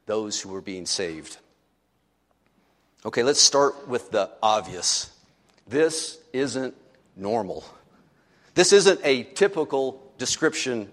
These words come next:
of community. Whether that community is based on geography, whether it's a town or a neighborhood, whether that community is based on family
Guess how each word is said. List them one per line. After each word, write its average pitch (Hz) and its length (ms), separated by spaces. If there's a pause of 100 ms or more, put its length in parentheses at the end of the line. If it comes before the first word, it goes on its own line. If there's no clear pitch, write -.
of 110 420
community. 104 560 (560)
Whether 185 160
that 170 160
community 160 380
is 117 100
based 156 300
on 135 160
geography, 131 640
whether 120 280
it's 117 200
a 107 100
town 120 640
or 104 160
a 104 40
neighborhood, 101 680 (340)
whether 175 240
that 170 140
community 160 320
is 123 100
based 139 400
on 123 220
family 101 500